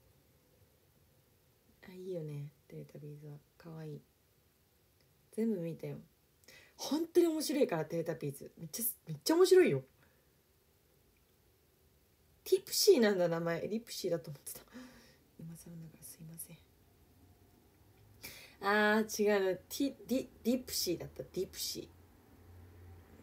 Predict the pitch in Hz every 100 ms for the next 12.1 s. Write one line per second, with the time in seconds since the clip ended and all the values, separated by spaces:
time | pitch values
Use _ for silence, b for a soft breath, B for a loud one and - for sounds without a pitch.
0 | - - 190 - - - - - - -
1 | - - - - b b b b b -
2 | 330 480 508 - - - - 427 - -
3 | 415 190 175 - 180 233 403 415 403 381
4 | 190 165 - - - 185 220 339 403 415
5 | 392 370 370 359 339 294 247 233 220 269
6 | 302 277 180 151 156 147 - - _ -
7 | _ _ - - - _ - - - -
8 | 151 190 254 381 208 208 208 175 156 -
9 | 220 170 - - - - - - - -
10 | - - - 170 180 - - - - -
11 | - - - - - - - - - 359
12 | -